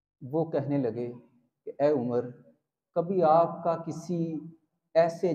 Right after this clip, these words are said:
जंगल, किसी ऐसे इलाके, खारदार झाड़ियों से गुजर हुआ हो?" उन्होंने कहा, "जी बिल्कुल।" तो कहा, "कैसे हम गुजरते हैं?" कहने लगे कि "हम अपने आप को समेट लेते हैं, अपने कपड़ों को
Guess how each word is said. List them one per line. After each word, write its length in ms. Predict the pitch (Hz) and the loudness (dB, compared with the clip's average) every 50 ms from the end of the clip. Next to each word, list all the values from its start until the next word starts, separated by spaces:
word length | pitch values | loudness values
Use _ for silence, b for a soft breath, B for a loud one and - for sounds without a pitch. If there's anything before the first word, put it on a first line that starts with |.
| 139 | 0
जंगल, 500 | - 170 156 156 156 151 165 165 156 151 147 156 | 0 2 2 2 2 4 4 4 4 4 0 -2
किसी 340 | 180 160 - - 175 165 156 151 | -4 -6 -6 -6 -4 0 2 2
ऐसे 380 | 147 - - - 160 147 135 | 2 0 -2 -2 -2 0 0
इलाके, 540 | 131 131 131 131 131 - - 175 156 151 147 143 147 - - - _ _ _ _ - | 2 2 2 0 0 -2 -2 0 2 2 2 2 -2 -8 -16 -20 _ _ _ _ -4
खारदार 600 | - 175 160 165 170 165 151 151 160 156 147 135 | 2 4 8 8 8 6 6 4 2 2 2 2
झाड़ियों 520 | 131 123 156 151 123 113 117 131 160 185 190 | 0 2 2 2 2 2 0 0 0 -2 0
से 140 | - - 190 | 0 0 2
गुजर 260 | 143 147 135 135 151 139 | 2 2 2 2 2 2
हुआ 300 | 139 131 117 123 127 123 | 2 -2 -2 -4 -6 -8
हो?" 160 | - - 117 | -8 -12 -14
उन्होंने 420 | 123 123 117 113 110 107 107 113 | -14 -14 -14 -14 -14 -14 -16 -18
कहा, 300 | 110 _ 113 110 123 120 120 | -18 _ -18 -16 -16 -18 -18
"जी 180 | 123 147 170 151 | -14 -14 -14 -12
बिल्कुल।" 420 | 165 165 180 185 - 185 170 165 - _ _ _ _ _ _ _ _ _ _ 175 | -10 -10 -10 -10 -12 -14 -16 -16 -20 _ _ _ _ _ _ _ _ _ _ -12
तो 40 | 165 | -8
कहा, 220 | - 185 180 202 196 185 - | -6 -2 -2 -2 -2 -2 0
"कैसे 380 | 196 185 190 185 190 - 285 277 | 0 0 0 0 0 0 2 2
हम 180 | 254 247 240 202 | 2 2 2 4
गुजरते 420 | 175 170 151 170 147 170 175 165 151 | 4 4 4 4 2 4 2 0 0
हैं?" 200 | 139 120 107 104 - _ _ _ _ _ _ _ _ _ _ | 0 -2 -4 -8 -14 _ _ _ _ _ _ _ _ _ _
कहने 240 | 143 135 135 156 175 | -8 -6 -4 -2 0
लगे 260 | 165 156 143 156 180 175 | 2 2 2 2 0 0
कि 140 | 180 190 - | 0 0 0
"हम 260 | 160 175 202 208 202 | 2 2 4 6 8
अपने 280 | 185 170 - - 214 214 | 6 6 6 4 4 6
आप 220 | 202 196 190 196 - | 8 8 8 6 2
को 80 | 220 202 | -2 -4
समेट 460 | - - 190 170 160 160 170 170 175 170 | -2 -4 0 4 6 6 6 6 4 2
लेते 320 | 156 139 - - - 135 | 0 0 0 0 -4 -8
हैं, 220 | 117 117 113 - _ _ _ _ _ _ _ _ _ | -8 -8 -14 -20 _ _ _ _ _ _ _ _ _
अपने 380 | 175 185 - - 226 220 220 208 - - | 4 4 4 4 0 2 2 0 0 2
कपड़ों 420 | - 196 196 - 196 190 190 185 156 | 2 2 4 6 6 8 8 8 6
को 200 | - 151 131 | 4 2 0